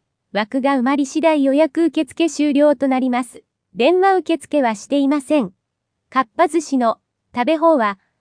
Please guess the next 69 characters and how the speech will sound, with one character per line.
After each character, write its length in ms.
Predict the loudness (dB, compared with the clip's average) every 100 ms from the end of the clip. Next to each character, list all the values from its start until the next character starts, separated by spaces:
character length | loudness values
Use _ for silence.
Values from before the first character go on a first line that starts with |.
| _
お 100 | -10
寿 60 | -8
司 200 | -4 0
は 120 | 0
も 140 | -2
ち 160 | -2 0
ろ 140 | 2
ん 80 | 0
サ 180 | -2 -2
イ 80 | 0
ド 120 | 2
メ 120 | 2
ニ 120 | 2
ュ 40 | 2
ー 20 |
の 140 | -2
茶 200 | -4 -4
碗 220 | 0 2 2
蒸 100 | 0
し 160 | -4
し 120 | -2
や 140 | 0 0
ラ 140 | 0
ー 20 |
メ 160 | 0 -2
ン、 140 | -6 -12 _ _ _
さ 180 | -2 0
ら 100 | 2
に 160 | 0
プ 160 | -2 -2
レ 120 | 2
ミ 160 | 4 4
ア 40 |
ム 120 | 2
プ 120 | 2 2
リ 100 | 2
ン 100 | 2
な 120 | 0
ど 100 | 0
の 140 | -2
デ 120 | -4
ザ 140 | -4 -2
ー 40 |
ト 120 | -2
ま 140 | -2 0
で、 220 | -2 -4 _ _ _ _
時 160 | -6
間 220 | 0 2
内 200 | 2 2
で 140 | 0 0
あ 80 | 0
れ 100 | -2
ば 140 | -4
制 260 | -2 0 2
限 220 | 2 2
な 120 | 0
く 240 | -2 -6 -6
何 240 | -4 -2 0
個 120 | 0
で 120 | 0
も 140 | 0 -2
楽 220 | -2 -4
し 120 | -2
め 140 | 0 0
る 100 | 2
メ 140 | 0
ニ 120 | 0
ュ 80 |
ー、 40 | -2